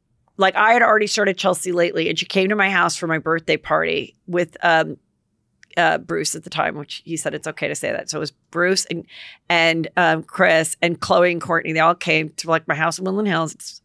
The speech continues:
a little birthday party for, like, my thirty-sixth or seventh birthday or something. And she's like, "Yeah, we got the show." And I go, "What network?" And she goes,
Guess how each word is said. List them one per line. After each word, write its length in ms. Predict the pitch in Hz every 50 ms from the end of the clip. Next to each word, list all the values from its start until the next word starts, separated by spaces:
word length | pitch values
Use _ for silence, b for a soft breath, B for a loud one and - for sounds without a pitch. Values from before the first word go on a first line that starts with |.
| _
a 60 | - - - - - -
little 180 | - 160 165 165
birthday 300 | - 165 165 156 - 151
party 220 | - 160 160 151
for, 120 | - -
like, 140 | 156 151 -
my 180 | 156 156 - - _ b b b b b b b b b b b _ _
thirty-sixth 600 | - 180 170 170 170 160 - - 170 160 - -
or 60 | 160
seventh 320 | 147 - 160 151 151 160 -
birthday 260 | 151 151 147 - -
or 60 | 147
something. 220 | - - - 147 - B B B B B B _ -
And 400 | 202 190 185 185 185 185 185 180 _ _ _ _ _ _ _ _ _ _ _ _ _ _ _ _ b b b b _ _ _
she's 300 | _ - - 214 214 196
like, 240 | 214 202 - - -
"Yeah, 180 | 220 262 349 392
we 100 | 311 240
got 220 | 185 196 202 202
the 60 | - 226
show." 600 | - - - 277 330 381 370 262 185 165 160 -
And 120 | - 180 185
I 60 | 185
go, 160 | 185 202 190
"What 400 | 185 175 170 170 180 196 208 -
network?" 480 | 202 220 269 330 - - 185 160 - -
And 100 | 180 156
she 140 | - 202 170
goes, 260 | 180 190 185 165